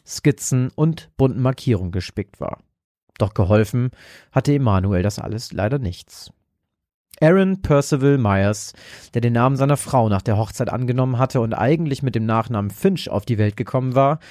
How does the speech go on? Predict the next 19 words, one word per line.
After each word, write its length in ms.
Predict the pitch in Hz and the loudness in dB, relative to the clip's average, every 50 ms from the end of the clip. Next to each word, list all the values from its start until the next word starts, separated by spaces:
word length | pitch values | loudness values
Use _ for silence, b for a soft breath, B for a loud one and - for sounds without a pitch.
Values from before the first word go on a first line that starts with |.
| B B B B B B | B B B B B B
war 140 | - 131 | 0 2
der 200 | 113 151 175 190 196 | 4 4 4 4 4
Name 240 | 196 190 185 180 180 | 4 4 4 2 2
des 180 | 180 165 - | 0 0 0
Mannes, 340 | 147 131 127 131 135 131 - | 2 2 4 4 2 2 2
den 140 | - 139 139 | 0 2 2
Emanuel 460 | 143 135 120 113 113 113 117 113 113 | 2 4 4 4 4 2 2 2 2
jetzt 180 | 113 113 - - | 0 0 0 -2
seit 120 | 139 120 | -2 -4
etwa 220 | - - - 131 | -2 -2 -4 -4
zwanzig 500 | - - - 110 101 98 - - 117 - | -2 0 0 0 0 -2 -4 -8 -8 -2
Jahren 240 | - 101 87 87 90 | -2 0 0 0 -2
versuchte 540 | 90 - 117 - - - 107 - - - 101 | -4 -4 -6 -6 -6 -12 -18 -16 -16 -14 -14
zu 180 | - - 123 117 | -10 -10 -4 -2
behandeln, 600 | 117 113 110 107 95 82 78 - - - - - _ _ - | -2 -2 0 -2 -4 -4 -6 -8 -12 -14 -18 -20 _ _ -4
aber 160 | - 120 120 | 0 2 2
aus 180 | 127 123 - - | 2 2 2 2
dem 200 | 143 147 151 160 | 4 4 6 6
er, 280 | 160 160 160 170 160 | 6 6 4 4 2